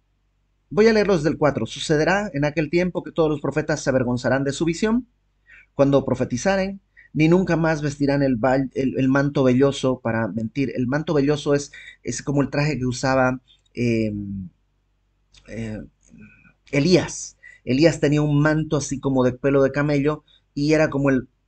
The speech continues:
traje de profeta. Y dice, "Nadie más lo usará". Y dirá, versículo cinco, "No soy profeta". Claro, como ya le da miedo, ya, au-, aunque él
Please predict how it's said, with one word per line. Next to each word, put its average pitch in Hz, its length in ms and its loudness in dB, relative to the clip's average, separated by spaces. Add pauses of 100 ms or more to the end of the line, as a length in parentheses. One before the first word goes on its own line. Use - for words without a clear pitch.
traje 139 360 0
de 123 120 2
profeta. 127 600 0
Y - 60 -14
dice, 135 260 -4
"Nadie 160 360 0
más 143 280 -2
lo 165 100 2
usará". 160 460 0 (480)
Y 175 120 0
dirá, 196 260 4
versículo 165 420 -2
cinco, 175 420 -4 (280)
"No 196 180 6
soy 254 220 4
profeta". 202 680 0
Claro, 175 340 -4
como 131 180 -4
ya 156 140 -2
le 160 100 0
da 160 100 0
miedo, 156 300 0
ya, 131 280 2 (140)
au-, 127 160 -10
aunque 139 400 -2
él 160 160 -2